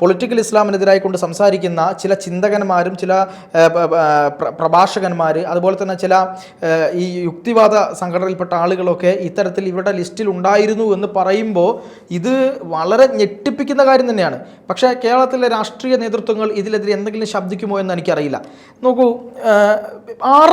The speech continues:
എസ് എസ് ആരെയെങ്കിലും കൊല്ലാൻ വേണ്ടി ആയിരം പേരുടെ പട്ടിക തയ്യാറാക്കി എന്ന് പറഞ്ഞാൽ ഇവിടെയുള്ള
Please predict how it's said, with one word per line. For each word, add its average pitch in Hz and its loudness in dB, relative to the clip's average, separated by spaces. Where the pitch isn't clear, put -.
എസ് - -2
എസ് 185 -2
ആരെയെങ്കിലും 214 4
കൊല്ലാൻ 202 2
വേണ്ടി 185 -2
ആയിരം 214 2
പേരുടെ 180 -4
പട്ടിക 220 0
തയ്യാറാക്കി 180 -2
എന്ന് 170 -6
പറഞ്ഞാൽ 165 -4
ഇവിടെയുള്ള 175 0